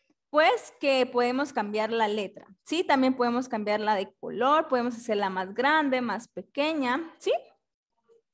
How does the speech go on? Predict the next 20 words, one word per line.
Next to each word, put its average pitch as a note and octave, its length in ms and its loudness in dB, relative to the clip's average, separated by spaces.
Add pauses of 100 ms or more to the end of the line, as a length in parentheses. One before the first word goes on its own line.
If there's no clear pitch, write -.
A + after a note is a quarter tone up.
(480)
Entonces, F4 640 2
PowerPoint C#4+ 760 2 (100)
es C4 300 2 (120)
la C#4 280 2
compañía C#4+ 640 0
de E4 140 -2
Microsoft, C#4 840 -2 (340)
¿sí? F#4 340 -6
Que D4+ 120 4
son D#4 380 0 (100)
ma-, D4+ 380 0
eh, C4+ 180 4
los C4 220 4
más F#4+ 300 4
extendidos E4 760 -2
en B3 140 -2
la A#3+ 80 4
actualidad, C4+ 680 0 (380)
¿sí? - 220 -8 (360)
Ustedes D#4+ 600 0